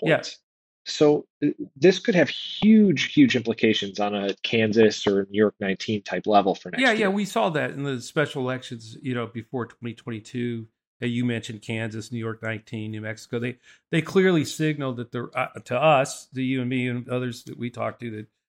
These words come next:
Speaker 1: and we talked about that all the way <laughs> through twenty twenty-two, and people thought, "What are they talking about? It's gonna be massive." And then guess what? You know, they were clear signals. Now we have our first real data point for twenty twenty-four.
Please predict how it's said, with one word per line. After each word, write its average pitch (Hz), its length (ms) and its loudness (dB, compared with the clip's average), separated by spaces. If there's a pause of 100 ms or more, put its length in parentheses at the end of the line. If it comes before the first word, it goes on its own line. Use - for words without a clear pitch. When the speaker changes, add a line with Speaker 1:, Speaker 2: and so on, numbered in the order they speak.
(120)
Speaker 1:
and 143 120 4
we 165 80 4
talked 175 280 2
about 120 220 2
that 117 140 2
all 127 120 6
the 127 80 4
way 123 100 2
<laughs> - 20 -14
through - 260 0
twenty 170 280 -2
twenty-two, 143 560 -8
and 135 80 -8
people 143 240 -8
thought, 123 300 -2 (180)
"What 185 100 -6
are 190 60 0
they 160 60 0
talking 170 360 0
about? 131 140 0
It's 120 120 -10
gonna 143 120 -8
be 135 120 -6
massive." 147 500 -4
And 120 140 -8
then 160 140 -10
guess 156 220 -8
what? 151 320 -4 (360)
You 143 160 -2
know, 139 240 0
they 143 180 0
were 143 180 -4
clear 160 360 -2
signals. 160 440 -2
Now 156 200 2
we 170 80 0
have 160 100 2
our 147 140 0
first 156 340 -4
real 147 240 -2
data 131 300 -2
point 117 340 -10
for 110 80 -14
twenty 110 260 -10
twenty-four. - 560 -14